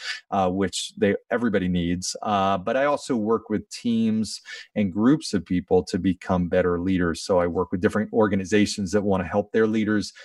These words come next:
because oftentimes what happens is a company or an organization can only grow as fast as the leadership talent allows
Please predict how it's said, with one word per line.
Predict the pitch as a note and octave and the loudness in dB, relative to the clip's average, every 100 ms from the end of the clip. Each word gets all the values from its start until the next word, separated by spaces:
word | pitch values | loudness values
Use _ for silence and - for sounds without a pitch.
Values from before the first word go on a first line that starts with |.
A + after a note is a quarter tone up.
| - | -8
because | C3 B2 | -4 0
oftentimes | F#3 A#3+ D#3+ B3+ C4+ - | 0 0 -2 0 -2 2
what | - - | 2 2
happens | B2+ F3+ B2+ G2 | -2 0 0 0
is | A2 | 0
a | F#2 F2+ | 2 0
company | - - E3+ - - C#3+ | -4 2 2 2 -4 -2
or | A#2 G#2+ | 0 2
an | |
organization | G#2+ G2+ G2 G#2 G#2 - F2+ E2+ - - - - - - _ _ _ _ _ _ | 2 0 0 2 0 0 -4 -4 -8 -10 -8 -6 -8 -12 _ _ _ _ _ _
can | - C#3 C3 | -8 -4 -2
only | C#3 F3 F#3+ | 0 2 0
grow | D3 A2 C3+ C3 | -2 0 2 2
as | G#2 - | 0 -4
fast | - A2+ A2 A2 - - | 0 2 4 0 -2 -2
as | A2+ G#2 F#2+ | 0 0 0
the | G#2 | -2
leadership | A2 A#2+ B2+ G#2+ - G2 - | 0 2 0 -2 -4 -6 -8
talent | - A2 G2+ F#2+ - | -2 0 2 2 -2
allows | - F#2+ F#2+ F#2+ F#2 F2 - | -4 -2 0 2 2 0 -4